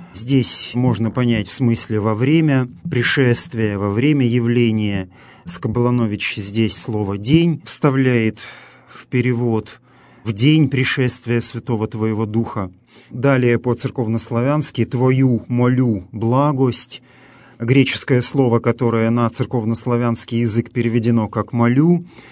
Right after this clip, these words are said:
можно перевести как «умоляю», «упрашиваю», «умоляю твою благость».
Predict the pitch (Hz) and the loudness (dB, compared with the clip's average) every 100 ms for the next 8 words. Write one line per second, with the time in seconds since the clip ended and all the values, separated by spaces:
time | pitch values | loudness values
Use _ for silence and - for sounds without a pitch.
0 | - - 127 120 95 107 139 123 127 120 | -20 -6 -2 -2 -2 -4 -2 0 0 -2
1 | - - 135 113 92 - 101 95 - - | -6 -6 -4 -2 -4 -6 -6 -6 -10 -16
2 | 110 101 107 127 160 165 135 120 - - | -8 -4 -2 0 2 4 2 0 -6 -20
3 | - - - 113 127 139 - 123 107 107 | -20 -20 -4 0 2 0 -2 -4 -2 -2
4 | 98 92 _ - - - 120 123 127 117 | -4 -8 _ -20 -14 -2 2 4 4 4
5 | 104 101 107 110 107 98 90 - 101 110 | 2 -2 -2 0 0 -2 -4 -10 -6 -2
6 | 123 156 131 123 - - - | 2 2 2 -2 -2 -10 -18